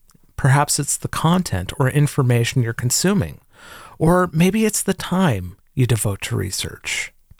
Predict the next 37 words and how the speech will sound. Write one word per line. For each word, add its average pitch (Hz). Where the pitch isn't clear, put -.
I 208
would 285
encourage 196
you 107
to 107
consider 190
this 151
area 123
and 113
see 175
how -
you 180
can 147
make 123
some 107
changes, -
because 185
when 208
you 214
change 214
this 170
area 165
of 127
research, 156
you 156
also 214
run 151
up 143
against 117
preconceptions 117
that 120
need 127
to 123
be 110
challenged. -
Translation, 147
you 139